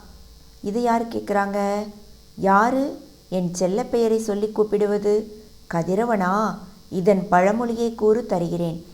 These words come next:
இப்போ பழமொழி கிளி அப்படின்னா, அந்த கிளியோட பெயரை சொல்லி யார் சொல்-, கூப்பிடுறாங்க? கதிரவன் கூப்பிடுறான்.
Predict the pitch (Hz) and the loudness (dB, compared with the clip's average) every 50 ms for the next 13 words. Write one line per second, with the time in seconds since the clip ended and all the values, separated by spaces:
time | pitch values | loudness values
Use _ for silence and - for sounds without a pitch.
0 | - - - - - - 170 - 233 254 262 262 196 175 175 180 190 196 208 208 | -20 -20 -20 -16 -14 -14 -10 -4 -4 -4 0 2 2 2 4 2 0 0 0 -2
1 | 208 208 208 202 202 196 208 214 202 - - 180 180 - 165 165 175 226 302 349 | -2 -4 -2 -4 -2 0 0 0 0 -2 -4 -6 -6 -4 -4 -4 -4 -4 -4 -4
2 | 285 214 214 - 190 196 202 208 202 185 175 - 170 165 175 180 202 202 - 175 | -4 -6 -4 -4 -4 -2 0 0 0 0 -2 -4 -4 -4 -4 -4 -4 -6 -6 -6
3 | 160 160 190 262 - - - - - - - - - - - 190 196 196 208 208 | -4 -2 -4 -4 -4 -8 -14 -20 -20 -20 -20 -20 -20 -8 -2 2 2 2 2 0
4 | 202 208 190 180 - - 185 175 - 180 170 170 165 165 220 269 - 208 180 170 | -2 -2 -2 -2 -4 -6 -8 -6 -4 -2 -2 -2 -2 -2 -4 -4 -2 -2 0 0
5 | 185 185 185 175 175 170 175 - 156 - - 160 156 156 156 | 0 0 0 -2 -2 -4 -4 -6 -6 -6 -8 -8 -8 -8 -10